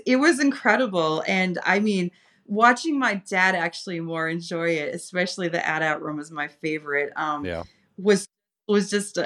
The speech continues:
Speaker 1: every little kid's dream of with watching their dad. I mean, I had to go on again weeks later just <laughs> to see it again because I was so more excited to watch my dad enjoy it. So,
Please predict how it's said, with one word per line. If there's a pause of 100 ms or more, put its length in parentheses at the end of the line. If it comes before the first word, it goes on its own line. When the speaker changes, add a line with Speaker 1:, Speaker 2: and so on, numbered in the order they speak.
Speaker 1:
every
little
kid's
dream
of
with
watching
their
dad.
I
mean,
I
had
to
go
on
again
weeks
later
just
<laughs>
to
see
it
again (360)
because
I
was
so
more
excited
to
watch
my
dad
enjoy
it.
So,